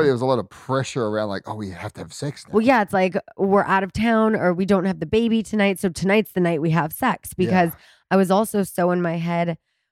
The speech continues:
Speaker 2: which still, I mean, I guess no. Have we? Well, she's in the other room, maybe. I'm like, "Have we had sex when"
Speaker 1: Yeah, we have. But you're, but you're a hundred percent are thinking about her, and then I bring it up as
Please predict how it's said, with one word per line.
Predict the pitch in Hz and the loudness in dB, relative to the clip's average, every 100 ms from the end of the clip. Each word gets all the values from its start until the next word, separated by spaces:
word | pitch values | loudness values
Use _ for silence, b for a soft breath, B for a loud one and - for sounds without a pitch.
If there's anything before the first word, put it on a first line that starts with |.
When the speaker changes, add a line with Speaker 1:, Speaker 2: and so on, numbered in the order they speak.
| _ _ - | _ _ 0
Speaker 2:
which | 202 190 - | 0 0 -4
still, | 180 - - 240 185 170 165 | -8 -6 0 2 4 2 -2
I | - | -2
mean, | 185 175 165 160 156 _ _ _ _ _ - | 0 2 0 -2 -4 _ _ _ _ _ -10
I | |
guess | 185 269 - | -6 -6 -4
no. | 233 247 262 _ _ _ _ _ _ _ _ - | -2 -2 -6 _ _ _ _ _ _ _ _ -6
Have | 226 247 | -4 -2
we? | 311 339 339 | -4 -2 -4
Well, | 254 247 | -4 -4
she's | 226 294 254 | -4 -8 -8
in | 220 | -8
the | 170 | -6
other | 147 139 | -8 -10
room, | 147 131 | -10 -12
maybe. | 117 151 | -16 -8
I'm | 175 | -4
like, | 170 | -4
"Have | - 214 294 | -4 -6 -4
we | 277 | -6
had | 269 | -6
sex | - 262 269 240 | -6 -8 -8 -4
when" | 233 226 - _ - | -2 -2 -6 _ 2
Speaker 1:
Yeah, | 175 160 | 4 4
we | 170 175 | 2 2
have. | 127 123 131 - 135 | 2 2 -2 -16 -4
But | 143 | -2
you're, | 127 143 135 110 | 4 4 4 2
but | 123 | -2
you're | 120 127 | 2 2
a | |
hundred | 120 135 110 | 2 -2 -4
percent | 104 131 110 | -4 -4 -4
are | |
thinking | - 143 143 | -8 -10 -8
about | 117 104 95 | -6 -6 -6
her, | 104 120 | -4 -4
and | 120 | -4
then | 101 | -6
I | 101 | -8
bring | 90 113 | -8 -6
it | 104 | -4
up | 113 - - | -4 -6 -6
as | 110 101 - | -6 -6 -12